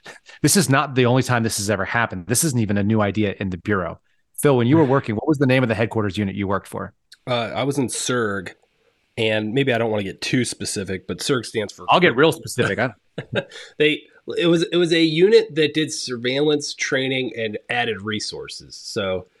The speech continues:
Speaker 2: yeah, there was a, uh, unit chief there who'd been the boss for quite a while, and she thought it was a great idea to put coloring books out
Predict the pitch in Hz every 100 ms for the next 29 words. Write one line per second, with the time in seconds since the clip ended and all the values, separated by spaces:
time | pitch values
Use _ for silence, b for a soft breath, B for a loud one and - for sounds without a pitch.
0 | _ _ 110 98 90 - 107 117 113 110
1 | 107 104 101 139 135 113 104 92 90 104
2 | 101 85 - 90 87 82 82 98 - 85
3 | 82 - 90 92 80 78 82 113 - 85
4 | 85 78 104 101 92 87 85 82 87 80
5 | 82 92 - - 90 85 - 90 - 98
6 | 113 80 78 80 - 71 78